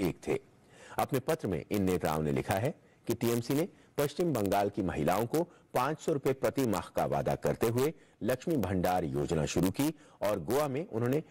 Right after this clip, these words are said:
पांच हजार रुपए प्रति माह का वादा किया, जो असंभव है।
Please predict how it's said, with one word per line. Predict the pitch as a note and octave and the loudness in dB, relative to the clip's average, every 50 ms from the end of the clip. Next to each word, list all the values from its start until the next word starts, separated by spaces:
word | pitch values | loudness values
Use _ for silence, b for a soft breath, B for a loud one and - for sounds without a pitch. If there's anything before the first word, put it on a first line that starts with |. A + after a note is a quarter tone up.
| B B B - | B B B -2
पांच | C3 C3 D3 E3+ F3+ - - G2+ | 0 0 0 0 -4 -6 -8 -8
हजार | F#2 D#2 E2 F#2+ F#2 F#2 | -4 -2 0 0 0 0
रुपए | F#2 F2 - G#2 | 0 0 0 0
प्रति | G#2 - - F2+ - - A#2+ | 0 0 0 0 2 2 2
माह | F#2+ D#2+ C#2+ | 2 0 -2
का | - - - D#2+ D2+ | -4 -4 -2 0 0
वादा | C#2+ C2+ C2 C2 F2+ | 2 2 2 0 0
किया, | - - G#2+ A2 B2+ D3+ B B B B - - | 0 0 0 0 0 0 B B B B -14 -6
जो | C#2 F2+ F#2 F2 - - - - | -2 0 0 0 -2 -4 -6 -4
असंभव | F2 E2+ - G#2+ D2+ C#2 - - - - | -4 -2 0 -2 -2 -2 -2 -4 -4 -4
है। | - - | -6 -6